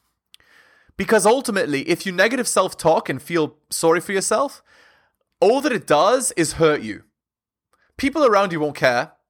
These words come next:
They won't feel sorry for you. They'll just be like, "Oh, you know, like, I want to avoid that," you know?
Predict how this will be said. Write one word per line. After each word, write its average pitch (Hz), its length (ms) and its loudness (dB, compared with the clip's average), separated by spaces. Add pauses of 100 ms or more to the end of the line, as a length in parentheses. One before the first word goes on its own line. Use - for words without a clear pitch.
They 143 120 0
won't 202 160 -2
feel 170 140 -4
sorry 143 240 0
for 117 140 -10
you. 104 180 -8
They'll 127 200 -2
just 131 240 -8
be 135 100 -4
like, 113 240 -4
"Oh, 107 480 -6 (260)
you 113 80 -14
know, 107 140 -8
like, 95 300 -12 (100)
I 107 200 -12
want 113 180 -8
to 120 40 -4
avoid 131 300 -6
that," 139 400 4 (340)
you 135 80 -12
know? 135 200 -2